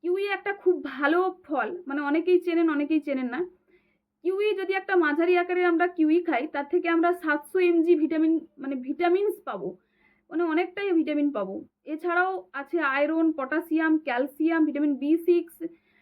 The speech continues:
ম্যাগনেসিয়াম, সমস্ত কিছু রয়েছে, যেটা আমাদের ইমিউনিটি পাওয়ার বাড়াতে কিন্তু খুব ভালো ভূমিকা পালন করে।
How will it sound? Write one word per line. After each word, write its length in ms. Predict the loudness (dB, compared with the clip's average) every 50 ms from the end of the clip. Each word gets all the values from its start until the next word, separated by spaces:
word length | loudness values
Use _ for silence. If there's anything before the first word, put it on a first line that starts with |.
| _ -12 -10
ম্যাগনেসিয়াম, 720 | -8 -4 -2 0 0 0 0 0 0 2 2 4 2 2
সমস্ত 440 | 2 2 0 0 2 0 -2 -2 -2
কিছু 260 | 0 0 -2 -2 -2
রয়েছে, 360 | -4 -2 -2 -2 -4 -6 -8 -6
যেটা 200 | -4 -2 0 2
আমাদের 240 | 2 2 2 2
ইমিউনিটি 380 | 2 4 4 4 4 4 2 0
পাওয়ার 280 | -4 -4 -4 -4 -4 -2
বাড়াতে 380 | 0 -2 -2 -2 -2 -4 -2
কিন্তু 220 | 0 0 -2 -2 -2
খুব 220 | -2 -4 -4 -4
ভালো 240 | -4 -4 -2 -2 0
ভূমিকা 300 | 0 0 0 0 -2 -4
পালন 300 | -4 -4 -4 -4 -6 -6
করে। 220 | -6 -8 -8 -8